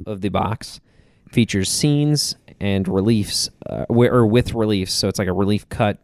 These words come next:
uh, dr-, like a, I don't know how you would describe that, carving, I guess,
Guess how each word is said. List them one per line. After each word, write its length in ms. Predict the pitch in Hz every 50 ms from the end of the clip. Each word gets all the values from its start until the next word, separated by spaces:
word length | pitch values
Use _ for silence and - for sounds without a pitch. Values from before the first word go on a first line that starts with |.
| _ _ _ _ _ _ _ _ _ _ _ -
uh, 300 | 98 98 92 92 95 95
dr-, 200 | 95 104 - -
like 220 | 101 98 87 85 92
a, 300 | 98 95 90 92 92 -
I 1080 | - - - _ _ _ _ _ _ _ _ _ _ _ _ _ _ _ _ _ - -
don't 100 | - -
know 60 | -
how 60 | -
you 100 | - -
would 80 | - -
describe 360 | - - - - - - 110
that, 160 | 101 - -
carving, 380 | - - 98 101 98 98 - 98
I 60 | 98 92
guess, 260 | 95 95 98 -